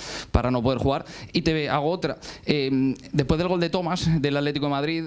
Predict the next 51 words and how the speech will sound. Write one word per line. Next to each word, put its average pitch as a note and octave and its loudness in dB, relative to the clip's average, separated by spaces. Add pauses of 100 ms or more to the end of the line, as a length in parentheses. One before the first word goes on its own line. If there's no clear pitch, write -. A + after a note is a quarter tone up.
eh, C3 -2
preguntamos, C#3+ -2
eh, C3 0
por C3 -2
qué D3 0
la D3+ 0
defensa D3+ -2
del D3 0
Valencia D3+ -2
se D3+ 0
tiraba D3 0
tan E3+ -2
hacia D3 0
detrás. D#3+ -2
El C#3 0
otro D#3 -2
día F3 -4
Freuler E3+ 0
hace D#3+ -2
lo D#3 0
mismo D3+ 0
en D3 0
el, C#3+ -2
el C#3 0
miércoles F3 -2
y F3 2
hoy D#3 2
lo F#3+ -2
hace D3+ 0
Januzaj. C3 -2 (480)
¿Por C#3+ 0
qué D#3+ 2
la, E3 0
la F3 0
defensa E3+ 2
del D#3 2
Valencia D#3 0
deja D3+ -2
tirar D3 0
tanto? D#3+ 0
¿Qué, E3 0
qué F3 0
problema D#3+ 0
hay E3 0
en C#3+ 0
la, C#3 0
en D3 0
la C#3 0
defensa C#3 0
del B2 0
Valencia? D#3+ -2